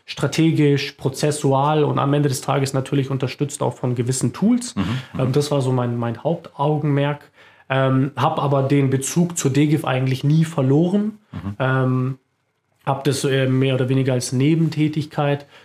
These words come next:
Speaker 1: ähm, immer wieder mitbetreut.
Speaker 2: Mhm.
Speaker 1: Ähm, ich glaub, die Webseite dreimal,
Speaker 2: Mhm.
Speaker 1: äh, neu gemacht. Ähm, der, der, der Wizard, wie wir ihn nennen,
Speaker 2: Mhm.
Speaker 1: quasi, ähm, in, ins Leben gerufen, um eben, äh, Anfragen zu erhalten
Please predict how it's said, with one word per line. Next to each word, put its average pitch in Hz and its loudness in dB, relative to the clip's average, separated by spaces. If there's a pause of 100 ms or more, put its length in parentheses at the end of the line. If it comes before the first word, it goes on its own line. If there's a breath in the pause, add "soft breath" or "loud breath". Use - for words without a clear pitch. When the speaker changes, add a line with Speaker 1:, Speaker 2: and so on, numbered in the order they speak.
(140 loud breath)
Speaker 1:
ähm, 131 0
immer 139 0
wieder 135 2
mitbetreut. 147 0
Speaker 2:
Mhm. - -10
Speaker 1:
Ähm, 131 0
ich 127 -8
glaub, 131 -4
die 127 0
Webseite 131 0
dreimal, 127 0 (260 loud breath)
Speaker 2:
Mhm. - -4
Speaker 1:
äh, 127 0
neu 139 2
gemacht. 131 0
Ähm, 123 -2
der, 120 -2
der, 120 -4
der 120 -4
Wizard, 151 2
wie 127 0
wir 131 2
ihn 127 2
nennen, 131 2 (300 loud breath)
Speaker 2:
Mhm. 95 -6
Speaker 1:
quasi, 127 0
ähm, 123 0
in, 127 -2
ins 131 -4
Leben 143 2
gerufen, 131 0
um 123 0
eben, 123 -4
äh, 120 -10
Anfragen 131 -2
zu 139 -2
erhalten 123 -2